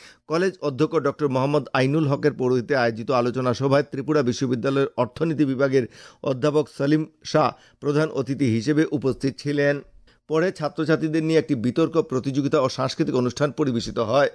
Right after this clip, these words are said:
অনুষ্ঠানে আটজন অবসরপ্রাপ্ত শিক্ষককে শিক্ষাক্ষেত্রে তাদের অবদানের জন্য সংবর্ধনা প্রদান করা হয়েছে।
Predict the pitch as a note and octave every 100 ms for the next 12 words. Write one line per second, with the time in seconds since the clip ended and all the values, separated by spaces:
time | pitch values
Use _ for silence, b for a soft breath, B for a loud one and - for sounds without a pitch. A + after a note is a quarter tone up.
0 | B B B D3 F3 G3 F#3 - C#3+ C3
1 | B2+ E3 - C3+ D#3 D#3+ D3 - C#3+ C#3
2 | - D#3 D3+ - D3+ - E3 D3 D3 C#3+
3 | B2+ B2+ - A#2 C#3 D#3+ D#3+ C#3+ D3+ C#3
4 | - b b _ - D3 D3 C3+ C#3 D3+
5 | D3 C3 A#2+ A#2+ B2 A2+ C3+ A#2+ - C#3+
6 | C#3 -